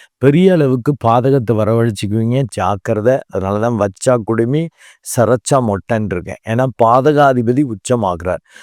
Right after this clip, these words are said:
பேராசை உங்களுக்கு வரும். ஏன்னா சர ராசி, சர லக்னம். பேராசையோட செயல்பட்டீங்கன்னா பெரு நஷ்டம்ங்கிறது உங்களுக்கு கண்டிப்பா பொருந்தும். நீங்க "ஒண்ணும் இல்ல, நான் டம்மி பீஸ், எனக்கு ஒண்ணும் தெரியாது" அப்படிங்கிற லெவல்ல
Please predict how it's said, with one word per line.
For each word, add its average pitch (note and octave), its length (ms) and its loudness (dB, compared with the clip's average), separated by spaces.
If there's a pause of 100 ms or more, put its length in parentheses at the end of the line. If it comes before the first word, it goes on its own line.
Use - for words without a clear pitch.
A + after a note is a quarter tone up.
(240)
பேராசை E3+ 580 2
உங்களுக்கு D3+ 400 2
வரும். D3 340 0 (120)
ஏன்னா C#3 280 0
சர C3+ 320 0
ராசி, B2+ 420 -2 (120)
சர B2+ 320 -2
லக்னம். A2+ 420 -2 (360)
பேராசையோட D#3+ 800 2
செயல்பட்டீங்கன்னா B2 840 0 (140)
பெரு C3+ 260 2
நஷ்டம்ங்கிறது D3+ 760 0 (340)
உங்களுக்கு B2 440 0 (440)
கண்டிப்பா D3 420 2
பொருந்தும். F2+ 400 -4 (300)
நீங்க A2+ 200 2
"ஒண்ணும் D#3 340 2
இல்ல, G3+ 180 4
நான் A#2+ 280 0
டம்மி A2+ 380 0
பீஸ், C3+ 320 0
எனக்கு A2 300 -2
ஒண்ணும் C3 340 -2
தெரியாது" A#2 560 0 (400)
அப்படிங்கிற C3 560 0
லெவல்ல D3 440 0